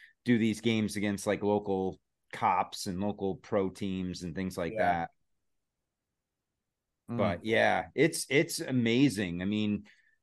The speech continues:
Speaker 1: y-, you think about it, and, and every sport now seems like it's gotten much bigger internationally, you know? I mean, it's, it's one of those things where there's so much money to be made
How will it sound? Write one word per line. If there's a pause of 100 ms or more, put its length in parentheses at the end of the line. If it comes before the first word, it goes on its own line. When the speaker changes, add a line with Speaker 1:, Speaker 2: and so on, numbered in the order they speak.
Speaker 1:
y-,
you
think
about
it,
and,
and
every
sport
now
seems
like
it's
gotten
much
bigger
internationally, (120)
you
know?
I
mean,
it's,
it's
one
of
those
things
where
there's (180)
so
much
money
to
be
made